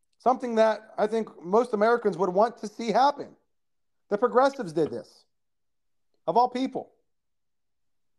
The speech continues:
which I a thousand percent agree with,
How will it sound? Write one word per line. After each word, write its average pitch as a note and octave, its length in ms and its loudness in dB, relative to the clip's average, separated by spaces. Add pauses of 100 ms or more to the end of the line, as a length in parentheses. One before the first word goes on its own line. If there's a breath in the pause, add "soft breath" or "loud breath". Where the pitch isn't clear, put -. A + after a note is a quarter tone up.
(240)
which G#3+ 300 2
I A3 320 2 (360)
a - 60 -8
thousand A3 520 2
percent A3 320 0
agree F#3+ 220 0
with, C#3+ 240 -6